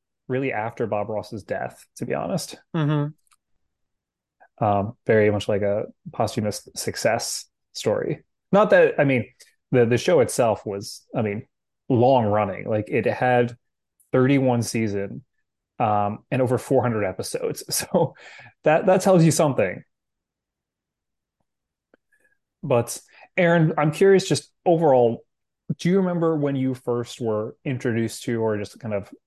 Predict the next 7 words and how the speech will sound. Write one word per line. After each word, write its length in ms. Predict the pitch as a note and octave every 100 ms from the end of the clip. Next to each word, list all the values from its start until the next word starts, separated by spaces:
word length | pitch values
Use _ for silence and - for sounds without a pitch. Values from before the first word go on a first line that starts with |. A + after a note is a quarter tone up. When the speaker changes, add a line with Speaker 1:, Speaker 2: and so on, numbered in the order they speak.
| _ _ _ -
Speaker 1:
found 200 | A2 A2
out 260 | G#2+ A2
who 140 | B2+ A2+
Bob 340 | G#2+ G#2 B2
Ross 320 | A#2 G#2 -
was? 540 | A#2 G#2 A2 A#2 - - _ _ _ _ _ _ _ _ _ -
Speaker 2:
Uh, 640 | E3 F#3 F#3+ F#3+ G3+ G3+